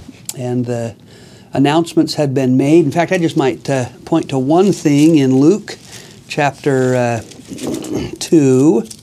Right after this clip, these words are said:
Sorry, Luke chapter one. Um, after we got done talking last week, Brother Edwards, uh, mentioned something that I think is probably just worth saying.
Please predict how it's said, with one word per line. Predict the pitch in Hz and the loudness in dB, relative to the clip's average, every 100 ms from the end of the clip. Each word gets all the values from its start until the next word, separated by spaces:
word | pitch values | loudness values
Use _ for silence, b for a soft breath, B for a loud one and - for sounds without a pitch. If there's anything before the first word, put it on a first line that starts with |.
| - - - - - - - - - B B B | -20 -20 -20 -20 -20 -20 -20 -20 -20 B B B
Sorry, | - 135 | -2 0
Luke | 131 147 | 2 0
chapter | - 143 127 | -2 -4 -4
one. | 127 143 117 156 - B B B B B - | -2 -2 -2 -6 -10 B B B B B -8
Um, | 131 123 123 123 120 113 104 - - B B B B B B - | -4 -2 -2 -2 -2 -4 -8 -18 -20 B B B B B B -2
after | 143 147 165 | -2 2 4
we | 170 | 6
got | 147 | 4
done | 147 139 | 2 2
talking | 151 202 196 | 0 0 2
last | 143 139 160 | 0 0 0
week, | 147 | 2
Brother | 147 143 | 2 2
Edwards, | 147 208 170 135 120 | 2 4 2 0 -2
uh, | 143 131 123 B B B - | 0 0 -4 B B B -4
mentioned | 156 147 143 | -2 0 0
something | - 156 143 143 | 2 0 0 0
that | 135 | 0
I | 127 | 0
think | 208 220 | -2 -2
is | 147 - | -4 -2
probably | - 277 | -4 -2
just | 139 131 | -2 -2
worth | 156 - | -2 -2
saying. | - 226 233 135 175 | -2 0 0 0 -2